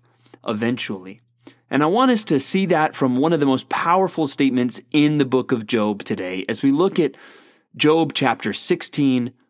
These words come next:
through twenty. And as we continue on in the book of Job, one thing I think, and I would hope we're getting out of this, is the reality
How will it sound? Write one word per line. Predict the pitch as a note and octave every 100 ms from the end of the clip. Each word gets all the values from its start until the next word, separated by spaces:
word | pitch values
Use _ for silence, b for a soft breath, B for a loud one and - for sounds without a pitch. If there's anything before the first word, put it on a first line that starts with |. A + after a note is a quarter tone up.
| _
through | - B2+ A#2
twenty. | G#2+ - B2+ B2+ F#2 - _ _ _ _ _ _ _ _ - B B
And | D3
as | D#3 D3+
we | F3+
continue | F#3 F3 - A3+ C#4+ C4
on | D#3 F3+ E3+
in | C#3
the |
book | A#2+ C#3+ C#3
of | G#2+
Job, | B2 A2+ F#2+ - b b b
one | C3 A3 A#3+
thing | - G3+ C#3+
I |
think, | A#2 - F3+ D#3+ - _ b b
and | A#2
I | A2+
would | A#2+ -
hope | - - A3+ D#3
we're | - C3+
getting | C3+ D3+ D3+ C3+
out | A2 B2+
of | B2+ G#2
this, | F#2+ F#2 - - B B B
is | C#3 B2+
the | - C3
reality | A2+ A#2+ A#2+ B2 B2+ E3 D#3+ B2+ G2 F2+